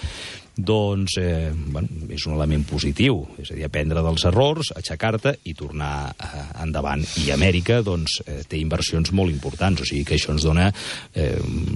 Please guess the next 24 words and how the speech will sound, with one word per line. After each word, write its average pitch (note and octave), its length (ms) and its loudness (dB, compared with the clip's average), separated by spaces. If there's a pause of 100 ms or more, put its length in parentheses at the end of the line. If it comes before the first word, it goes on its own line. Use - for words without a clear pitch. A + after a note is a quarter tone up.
la D#2 160 4
solvència A2+ 840 2
o F2 100 -4
la E2+ 80 -2
tranquil·litat G2 640 0
de G#2+ 100 0
que F#2+ 60 -2
això - 180 -4
tira F2 200 2
endavant, E2+ 340 4 (400)
i - 80 -4
no C#2+ 80 0
ens D2 120 0
en F#2 80 4
oblidem F#2 360 4
que B2 140 2
ve G#2+ 120 4
del F2 160 0
braç D#2 320 0
també F2+ 300 4
de F2+ 160 4
la G#2 80 4
principal, D#2+ 880 2
eh, D2+ 800 -4